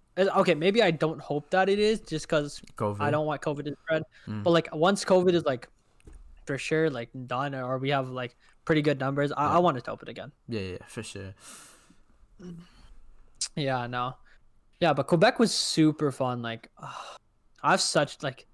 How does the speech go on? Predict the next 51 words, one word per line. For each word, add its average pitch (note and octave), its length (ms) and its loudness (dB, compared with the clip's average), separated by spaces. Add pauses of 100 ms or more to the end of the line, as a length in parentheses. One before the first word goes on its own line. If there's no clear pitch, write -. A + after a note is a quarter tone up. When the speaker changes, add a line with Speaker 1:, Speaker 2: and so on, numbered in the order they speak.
Speaker 1:
such - 260 -2
funny B2+ 320 -8
memories. A#2+ 440 -10 (440)
Like, C3+ 120 -8
Speaker 2:
Mm. D3 100 -4
Speaker 1:
we, G3 240 6
uh, C3+ 400 -2 (280)
had F#3 180 0
to A3 40 -4
been, G3+ 220 -2 (380)
like, D#3+ 120 0
there F#3+ 80 6
was G#3 100 4
this F#3 140 -4
one C#3+ 160 0
time D#3+ 140 -2
we D3+ 80 -4
played C#3+ 240 0
hide D#3 400 0
and D#3 140 -4
seek - 340 -8
in C#3 140 -10
our, C3 320 -10
in D3+ 120 -2
our D#3 100 4
freaking D#3+ 300 -6
hotel D3+ 380 -4
room, F3+ 160 -2
and F#3 160 0
there's B3 160 0
not, D4 140 4
like, A#3+ 120 2
a D3 40 -2
lot C#3 180 0
of C3+ 80 -4
places C#3+ 180 -6
you C#3+ 80 -10
can B2+ 120 -16
go. A2+ 260 -10 (420)
So D#3 160 2
we F3 120 6
would, G3+ 120 4
like, F3+ 200 4
Speaker 2:
Mm. G#2 140 -12 (520)
Speaker 1:
we E3 160 4
would, G3 100 8
uh, E3 80 4
do, E3+ 200 2
like, E3+ 260 2 (340)
handstands D3+ 840 -2
on, C3 280 -4